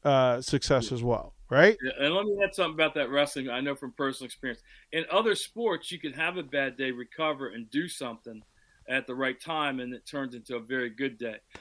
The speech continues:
Speaker 2: The, um, recent, uh, championship game was a, was a good case in point.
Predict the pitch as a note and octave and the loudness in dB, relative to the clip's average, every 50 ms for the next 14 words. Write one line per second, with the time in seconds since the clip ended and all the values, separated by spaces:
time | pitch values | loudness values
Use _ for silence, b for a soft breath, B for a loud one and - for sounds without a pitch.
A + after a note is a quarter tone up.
0 | b b - C3 C3 C3 B2+ - A#2 B2 B2+ B2 A#2+ A#2 A#2 _ _ _ _ _ | b b -6 -4 -2 -2 -2 -4 -4 -4 -2 -2 -4 -6 -8 _ _ _ _ _
1 | - C#3 D#3 F3+ E3+ - F3+ D#3 C#3 - - B2 B2+ B2 B2 A#2 A2+ - - - | -4 -2 0 0 0 0 -2 -2 -4 -4 -6 -6 -4 -4 -4 -6 -8 -8 -4 0
2 | G3+ - - - - C3+ A#2+ - C#3 A#2+ A2+ - C3 B2+ B2 A#2+ A#2 A#2+ A#2+ B2 | 2 2 2 0 -2 -8 -6 -6 -8 -10 -10 -8 -8 -6 -6 -6 -8 -8 -8 -10
3 | A#2+ A#2 A#2 B2+ - - - A#2 A#2+ - _ - C3+ C3+ B2 A#2+ A#2 C#3+ D3+ D3 | -10 -10 -10 -12 -14 -14 -14 -16 -16 -16 _ -8 -6 -6 -6 -6 -8 -8 -8 -6
4 | - E3 D3 C3+ - - B2+ A2+ _ - D3+ C3+ B2 A2+ G#2+ | -2 -2 -2 -2 -2 -6 -12 -12 _ -12 -10 -8 -8 -8 -10